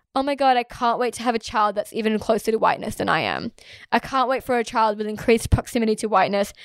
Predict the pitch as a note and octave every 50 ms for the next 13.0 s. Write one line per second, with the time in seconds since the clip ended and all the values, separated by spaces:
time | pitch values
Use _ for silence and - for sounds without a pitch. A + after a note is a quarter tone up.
0 | - _ _ A3+ A3 A#3+ G#3+ A3+ - - A3+ G#3 G3 A3 G#3+ G#3 G#3 G#3 G#3 G3+
1 | G#3 G#3 G3+ G3+ G3 F#3+ G3 G3+ G3 F#3+ F#3+ G3 G3 - - G3 F#3+ G3 G#3 -
2 | - E3+ - - - - - - - - - - _ - - G#4 C5+ C#5 C5+ C5+
3 | C#5+ D#5+ F5+ F5 D5 A#4+ A#4 A4 C5+ B4+ G#4+ G4+ E4 D4+ D4+ - D#4 C#4 A#3+ A3+
4 | - G#3+ G3+ - - B2+ F#2 F2 F2 - - _ _ _ _ _ _ _ _ _
5 | _ _ _ _ _ _ _ _ _ _ _ _ _ _ _ D4+ D4 - E4 G4+
6 | - - G#4+ G4+ - F4 D4 G4+ B4 C#4+ A3 - - - - - - - _ _
7 | - C4+ C4 C#4+ D4 - - C4 C#4+ - - D#4+ C#4 C4+ C4+ - - B3 A#3+ A#3+
8 | B3+ B3+ A3 - - - - - _ _ _ _ - - - _ _ _ _ _
9 | _ - G#3+ A3 A3 A3 A3 A3 A3 A3 G#3+ _ _ _ _ _ _ _ _ _
10 | _ _ _ _ _ _ _ _ _ _ _ _ _ _ - B3 A#3+ A#3+ - _
11 | - D4 D4+ D#4+ D#4+ - - _ _ _ _ _ _ _ _ _ _ _ _ -
12 | - _ D4 C#4 C4 D4+ D4 C4 B3+ A#3 A3 G#3 A3 G#3+ A3+ G3+ G#3 - - -